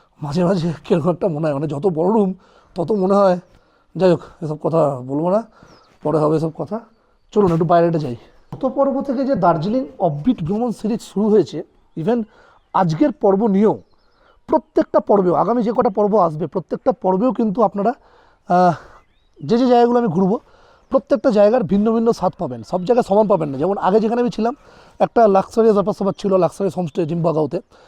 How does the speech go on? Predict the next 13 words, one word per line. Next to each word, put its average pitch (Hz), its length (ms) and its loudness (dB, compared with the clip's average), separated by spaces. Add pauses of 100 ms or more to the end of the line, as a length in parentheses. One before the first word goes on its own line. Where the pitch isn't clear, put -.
(180)
হ্যাঁ, 247 140 4
তার 175 140 0
সাথে 180 280 0
সুন্দর 185 320 0
ভিউ 170 220 2
পাহাড়ের। 151 360 0 (680)
এখানে 277 300 2
যেমন 247 200 4
এসছি, 220 300 -2
এখানে 226 340 -2
আজকে 208 320 2
ভিউটাই 190 480 0
অসাধারণ। 202 520 0